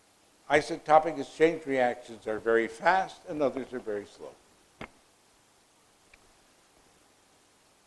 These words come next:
Several years later, I happened to be in the library and just leafing through journals and saw that symposium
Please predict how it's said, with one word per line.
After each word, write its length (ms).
Several 440
years 340
later, 500
I 120
happened 420
to 240
be 100
in 140
the 100
library 640
and 100
just 260
leafing 420
through 480
journals 460
and 120
saw 260
that 320
symposium 640